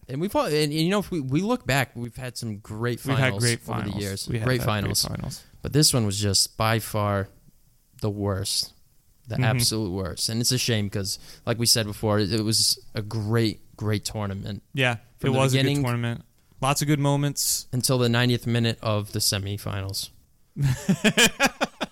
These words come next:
Speaker 2: Yeah.
Speaker 1: So,
Speaker 2: Yep. Uh,
Speaker 1: but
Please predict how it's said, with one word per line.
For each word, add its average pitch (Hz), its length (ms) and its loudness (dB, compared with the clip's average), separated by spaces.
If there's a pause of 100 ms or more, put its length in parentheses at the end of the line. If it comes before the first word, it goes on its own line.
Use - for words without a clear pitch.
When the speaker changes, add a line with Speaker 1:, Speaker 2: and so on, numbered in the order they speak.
(240)
Speaker 2:
Yeah. 151 220 -8 (760)
Speaker 1:
So, 147 240 -2
Speaker 2:
Yep. 131 200 4 (760)
Uh, 123 200 2 (320)
Speaker 1:
but 117 260 2